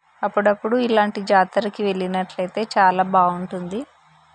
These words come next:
ఈ టెంపుల్ చూస్తున్నారు కదండి, ఇది బ్యాక్ సైడ్ నుండి చాలా బాగుంటుంది. లైట్లు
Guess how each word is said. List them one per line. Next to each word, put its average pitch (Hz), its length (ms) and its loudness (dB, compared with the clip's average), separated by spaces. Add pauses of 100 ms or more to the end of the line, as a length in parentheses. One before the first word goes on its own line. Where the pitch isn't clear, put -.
(760)
ఈ 196 100 -6 (140)
టెంపుల్ 202 420 -2 (220)
చూస్తున్నారు 208 680 0
కదండి, 185 460 -2
ఇది 233 140 -2 (140)
బ్యాక్ 190 300 2
సైడ్ 185 300 -2
నుండి 190 260 -4 (680)
చాలా 190 260 2 (100)
బాగుంటుంది. 190 680 -2 (600)
లైట్లు 190 400 0